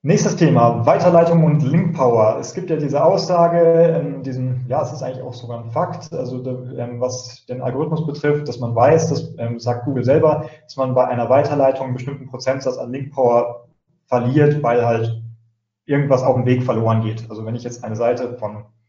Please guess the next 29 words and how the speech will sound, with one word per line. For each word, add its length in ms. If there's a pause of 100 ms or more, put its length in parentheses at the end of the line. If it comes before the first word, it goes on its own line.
(520)
einem 260
Namen 200
auf 80
einen 80
anderen 220
umbenenne, 320
dann 220
verliere 240
ich 100
etwas. 400 (1400)
Kann 140
man 80
jetzt 100
natürlich 300
Angst 320
vor 160
haben, 120
vor 100
so 80
einer 160
Weiterleitung, 500
deswegen, 640
deswegen 260
haben 100
wir 40
uns 120
das 100
mal 120
angeschaut. 760